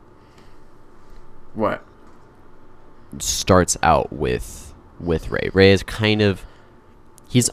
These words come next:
Speaker 2: almost the hero protagonist, but not really. Um,
Speaker 1: Um,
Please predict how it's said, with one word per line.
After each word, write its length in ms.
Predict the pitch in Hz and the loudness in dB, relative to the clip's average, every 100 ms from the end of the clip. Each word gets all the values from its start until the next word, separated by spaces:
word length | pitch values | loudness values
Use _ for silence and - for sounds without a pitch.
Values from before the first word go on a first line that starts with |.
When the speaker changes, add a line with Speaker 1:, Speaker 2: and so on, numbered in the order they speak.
| - | 4
Speaker 2:
almost 580 | 113 117 120 110 - - | 6 8 6 4 2 0
the 80 | |
hero 460 | 90 - 82 80 78 | -2 0 -2 0 0
protagonist, 1000 | - 80 - 71 71 65 58 64 - - - - - - - - - - - _ 82 - _ | -2 -4 0 -2 -2 -8 -8 -10 -12 -14 -18 -20 -20 -20 -20 -20 -18 -18 -20 _ -16 -16 _
but 180 | 90 - | 0 2
not 280 | 85 80 - | 0 0 -2
really. 420 | 67 50 50 - - _ - _ _ _ _ _ _ _ _ _ - _ | -6 -6 -8 -12 -18 _ -20 _ _ _ _ _ _ _ _ _ -20 _
Um, 420 | 87 85 78 69 - - - - - - - - - - | 2 2 2 -6 -12 -18 -16 -16 -16 -18 -20 -16 -12 -6
Speaker 1:
Um, 960 | - 120 127 123 117 110 110 113 117 | 4 6 6 4 0 -2 -6 -14 -14